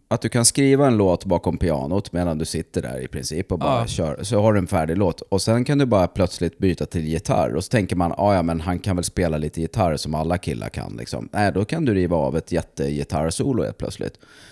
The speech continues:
Speaker 1: Och sen, om vi är och repar med ett band som vi var i Sundsvall och ingen kunde spela trummor, då sätter du det bakom trummorna. Det kan ju inte vara jättenormalt bland musiker, eller?
Speaker 2: Nej, jag vet, nej,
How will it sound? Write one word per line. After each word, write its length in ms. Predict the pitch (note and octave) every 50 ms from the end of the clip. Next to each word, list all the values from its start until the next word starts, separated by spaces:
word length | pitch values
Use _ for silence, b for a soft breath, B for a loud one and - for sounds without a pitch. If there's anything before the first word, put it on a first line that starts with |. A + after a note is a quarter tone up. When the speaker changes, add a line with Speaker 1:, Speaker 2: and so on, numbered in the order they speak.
| B
Speaker 1:
Och 240 | B B - - G2+
sen, 400 | - - B2+ D3 D3+ D3+ D#3+ C#3+ - b b b b b b b b b b b _
om 200 | - A#2 A2+ A2
vi 200 | A2 G#2+ G#2 G2
är 160 | G2 F#2+ F#2
och 100 | F#2+ F#2+
repar 340 | G2 F#2 F2 - - F2+ D#2+
med 100 | F2+ D#2+
ett 120 | - -
band 400 | - G2+ A2+ A#2 A2+ G#2+ F#2+ E2
som 100 | - G2+
vi 80 | F#2 E2+
var 160 | D2+ D#2 D2+
i 60 | D2+
Sundsvall 600 | - - F#2 E2 D2+ D#2 - - A2+ G2+ D#2+ D2
och 160 | - F2+ G2 F#2+
ingen 360 | E2+ D#2+ D#2 D2+ D#2+ E2+ -
kunde 240 | - F2+ E2 D#2 D2+
spela 240 | - F2 D#2+ D#2+
trummor, 540 | D#2 - F#2+ F2 D#2 F2+ A2 A#2 - B1 - -
då 120 | - G#2+
sätter 320 | - - C#3 - - A2+
du 120 | G2 F2+ E2+
det 80 | D#2+
bakom 300 | D2+ D#2 D2+ - - D#2
trummorna. 500 | - - F#2+ F2+ F#2 G2+ A2+ G#2 D2+ - -
Det 140 | - G2+ G#2+
kan 160 | - - C3 A#2+
ju 40 |
inte 160 | A2+ G2 - D2
vara 120 | C#2+ C#2+
jättenormalt 1040 | A#1+ C#2+ D#2 F2+ - - _ - F2 E2 F2+ F2 F#2+ G#2 G#2+ G2 D#2 C2+ - - -
bland 260 | C#2+ C2 B1 B1 C2+
musiker, 400 | C2 G#1 G1+ - - - - B1
eller? 240 | E2+ F#2+ G#2+ A2 A2 - _ _ _ _ _ _ _ _ _ _ _ _ _ _
Speaker 2:
Nej, 200 | - B2 B2+ B2+
jag 80 | C#3+ D#3
vet, 180 | F#3+ G3 - - - - - - _
nej, 580 | F#3+ D#3 D3 C#3 C3+ C3+ C3+ C#3+ D3 D#3 D#3+